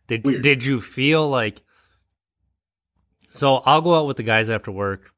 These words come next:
Speaker 1: sometimes, and I'll
Speaker 2: Right.
Speaker 1: always buy a round. Like, they're always like, "Oh, why are you buying a round? You're not drinking." It's like, doesn't mean that I can't buy you guys one. Like, I'm not buying it so you guys can get drunk. I'm buying it 'cause,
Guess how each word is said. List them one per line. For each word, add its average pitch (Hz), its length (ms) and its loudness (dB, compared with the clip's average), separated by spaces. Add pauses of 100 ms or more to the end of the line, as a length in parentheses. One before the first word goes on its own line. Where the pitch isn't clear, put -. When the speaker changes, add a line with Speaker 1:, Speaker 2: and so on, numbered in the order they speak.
(320)
Speaker 1:
sometimes, 95 720 -6
and 120 140 0
I'll 117 180 4
Speaker 2:
Right. - 100 -20
Speaker 1:
always 107 340 4
buy 95 200 0
a 92 100 -2
round. 80 400 -10
Like, 95 280 -6 (880)
they're 107 120 -2
always 107 240 2
like, 101 200 0
"Oh, 151 380 2 (240)
why 123 140 2
are - 20 4
you 151 100 2
buying 143 200 2
a 127 40 0
round? 127 280 4
You're 110 100 -4
not 117 160 0
drinking." 110 240 -2
It's 104 80 -6
like, 104 160 -8 (140)
doesn't 123 240 0
mean 123 160 2
that 110 100 4
I 101 60 2
can't 120 280 -2
buy 107 120 4
you 104 280 0
guys 92 300 2
one. 95 340 -4
Like, 90 200 -6
I'm 95 100 -4
not 104 220 0
buying 98 260 0
it 101 100 -4
so - 120 -4
you 104 100 2
guys 101 140 2
can 101 100 -6
get 90 100 -4
drunk. 98 320 -2
I'm 85 140 -6
buying 98 220 0
it 98 80 -8
'cause, 101 260 -4